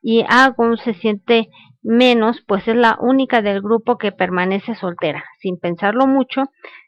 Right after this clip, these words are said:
decide mentir e inventa una historia de amor con ella y Jun Ji Yeon, uno de los solteros más codiciados de Seúl, quien además es dueño de la cadena hotelera más importante de Corea.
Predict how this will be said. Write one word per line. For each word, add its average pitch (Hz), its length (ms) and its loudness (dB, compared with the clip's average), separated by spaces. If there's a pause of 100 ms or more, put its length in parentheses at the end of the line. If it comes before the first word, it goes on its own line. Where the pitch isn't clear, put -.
(100)
decide 294 440 2
mentir 262 560 0
e 233 100 0
inventa 226 480 0
una 233 140 0
historia 214 400 -2
de 190 60 -2
amor 226 380 -2
con 208 280 -2
ella 226 340 0
y 202 220 -6
Jun 233 420 -2
Ji 226 380 -4 (560)
Yeon, 180 420 -2 (640)
uno 254 300 4
de 233 100 2
los 214 140 -2
solteros 220 400 0
más 269 200 0
codiciados 233 540 -2
de 214 120 -4
Seúl, 226 500 -2 (380)
quien 214 320 0
además 214 540 2 (160)
es 226 320 2
dueño 220 320 0
de 208 100 0
la 185 100 0
cadena 202 340 0
hotelera 202 560 0
más 233 440 0
importante 208 640 -2
de 196 120 -2
Corea. 254 340 0